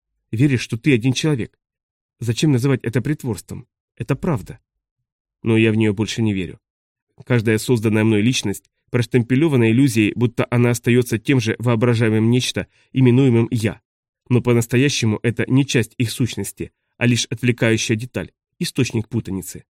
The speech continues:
Незачем больше так поступать или разделять этих разных людей во времени.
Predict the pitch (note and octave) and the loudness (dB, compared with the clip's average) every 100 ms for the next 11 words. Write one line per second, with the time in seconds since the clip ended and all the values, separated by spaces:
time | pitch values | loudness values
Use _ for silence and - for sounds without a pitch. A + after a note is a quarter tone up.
0 | _ _ _ _ _ _ _ - A#2+ A#2+ | _ _ _ _ _ _ _ 0 2 4
1 | G#2 A2+ G#2 B2 A2+ A2+ A#2 - G#2+ B2 | 2 0 0 0 -2 -4 -4 -6 -4 -2
2 | A#2 - A#2+ A2+ A2 G2+ A2 A#2 - G#2+ | -2 0 2 2 0 0 0 0 -2 -6
3 | A2+ A#2 A2+ G#2+ - A#2 G#2+ G#2 A2 G#2 | -4 -2 -2 -2 -4 -2 0 0 -2 -2
4 | F2 E2 | -6 -10